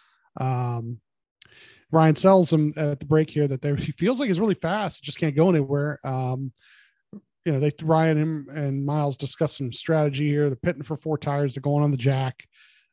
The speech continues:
Um, they're thirty-second after the pitting, but, uh, Ryan, oh, okay.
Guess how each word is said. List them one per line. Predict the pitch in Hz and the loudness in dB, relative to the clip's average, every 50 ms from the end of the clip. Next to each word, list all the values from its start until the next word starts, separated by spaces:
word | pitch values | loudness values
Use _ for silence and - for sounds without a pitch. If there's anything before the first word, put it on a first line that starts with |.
| _ - | _ -10
Um, | 127 117 117 117 113 113 113 110 110 123 123 113 - _ _ _ _ _ _ _ _ _ _ _ _ _ _ _ _ _ _ _ _ _ _ _ _ _ _ _ _ _ _ _ - - _ _ _ _ _ _ _ _ _ | -8 -6 -6 -6 -6 -8 -8 -10 -10 -12 -12 -14 -16 _ _ _ _ _ _ _ _ _ _ _ _ _ _ _ _ _ _ _ _ _ _ _ _ _ _ _ _ _ _ _ -20 -20 _ _ _ _ _ _ _ _ _
they're | 143 143 156 147 143 - _ _ | -6 -4 -4 -2 -4 -6 _ _
thirty-second | - 202 226 220 202 - - - 180 170 - 170 | 0 0 0 2 0 -2 -2 -2 -2 -2 -2 -2
after | 160 156 139 - 143 | -2 -2 -4 -4 -8
the | 135 - - | -12 -6 -2
pitting, | 165 160 160 156 151 151 151 147 120 117 _ _ _ | 0 0 2 0 0 -2 -2 -4 -6 -10 _ _ _
but, | - 139 131 - - - | -6 -6 -6 -6 -6 -6
uh, | 135 127 120 123 120 104 _ _ _ _ _ _ _ _ _ _ _ _ _ _ _ _ _ _ _ _ _ _ _ _ _ _ _ _ _ _ _ _ _ _ _ _ _ _ _ _ - - _ _ _ - - _ - - _ _ _ _ _ _ _ _ _ _ _ - 135 135 143 | -6 -4 -4 -6 -8 -10 _ _ _ _ _ _ _ _ _ _ _ _ _ _ _ _ _ _ _ _ _ _ _ _ _ _ _ _ _ _ _ _ _ _ _ _ _ _ _ _ -20 -20 _ _ _ -20 -20 _ -20 -20 _ _ _ _ _ _ _ _ _ _ _ -20 -20 -18 -12
Ryan, | 160 170 156 165 160 156 151 139 | -4 0 2 2 2 2 0 0
oh, | 147 156 151 143 143 151 | 0 -2 0 0 -2 -4
okay. | 151 - 156 143 | -4 -2 -2 -2